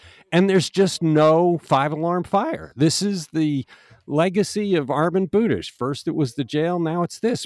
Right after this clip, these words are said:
Where is the crisis? Where's Pernell Jones, the council president? Why isn't he pounding the table saying, "We've got to fix this," instead of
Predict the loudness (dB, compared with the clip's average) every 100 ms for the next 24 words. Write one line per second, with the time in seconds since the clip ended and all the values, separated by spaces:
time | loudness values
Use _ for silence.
0 | -8 -2 0 2 0 0 2 2 2 -6
1 | -4 -2 0 -2 -2 -4 -4 -4 -6 -6
2 | -4 -2 -2 2 2 2 -2 -2 -2 -2
3 | -4 -2 -2 0 -2 -4 -12 -12 -4 -2
4 | 0 0 -2 -4 -6 -6 -4 -2 0 0
5 | -2 -2 2 2 2 -2 -2 -2 0 0
6 | 0 -2 -2 -2 -4 -4 -2 -4 -6 -4
7 | -2 -2 -4 -14 _ 0 2 2 -2 0
8 | 2 0 -2 -2 -4